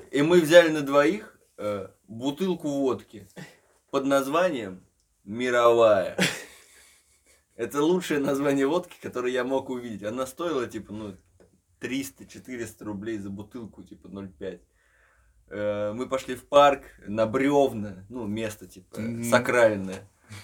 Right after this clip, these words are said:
Speaker 1: Э,
Speaker 2: Место силы.
Speaker 1: да. <laughs> Ну, у кого как вышло.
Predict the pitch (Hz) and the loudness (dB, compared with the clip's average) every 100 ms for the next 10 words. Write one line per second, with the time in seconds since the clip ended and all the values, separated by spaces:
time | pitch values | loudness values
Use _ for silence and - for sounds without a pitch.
0 | - - 92 95 92 92 71 - 98 98 | -16 -10 -6 -6 -6 -8 -8 -4 -4 -4
1 | 95 - 117 117 98 117 113 113 110 95 | -12 -12 -8 -8 -8 -10 -2 0 0 -2
2 | - - - - 131 101 110 143 120 101 | -8 -18 -12 -10 -10 -10 -12 -10 -10 -12
3 | 90 - _ - - 165 - - - 156 | -20 -20 _ -20 -16 -16 -16 -12 0 4
4 | 147 - 151 135 113 107 - 95 | 6 6 2 2 0 -4 -6 -12